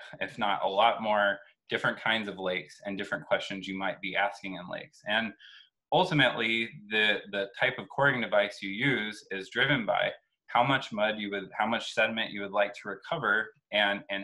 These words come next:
how you can get to it. Sometimes a lake is so deep it's not feasible to use a lot of these methods. Or like in the second photograph there of Mark using the gravity core,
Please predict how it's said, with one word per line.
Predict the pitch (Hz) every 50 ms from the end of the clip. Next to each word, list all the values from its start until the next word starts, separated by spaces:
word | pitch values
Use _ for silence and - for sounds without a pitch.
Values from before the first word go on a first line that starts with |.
| 101
how | - 110 113
you | 113 110 110
can | 98 - 101 95
get | 101 104 - -
to | - 95
it. | - - -
Sometimes | - 107 107 98 - 110 110 107 104 101 95 - _ _ _ -
a | 95
lake | 101 107 107 -
is | 104 92 -
so | - 101
deep | 95 92 98 101 98 -
it's | 90 - -
not | 101 95 - - -
feasible | 107 101 95 90 95 95 95 -
to | 95
use | 95 101 107 101
a | 101 98
lot | 92 90 90
of | 95 92
these | 90 92 -
methods. | - 95 101 - 117 117 120 113 - _ _ _ - - _ _
Or | - 98 107 113 110 110 110 110 107
like | - 101 98 -
in | 107 104
the | 98 98
second | - 120 120 - 120 113 - - - _ _ _
photograph | - 220 214 107 - 107 - - 202 -
there | 208 208 208 202
of | 196
Mark | 202 202 101 - -
using | 110 101 95 98 98
the | 98 95
gravity | 107 113 131 131 123 117 - -
core, | 104 104 107 107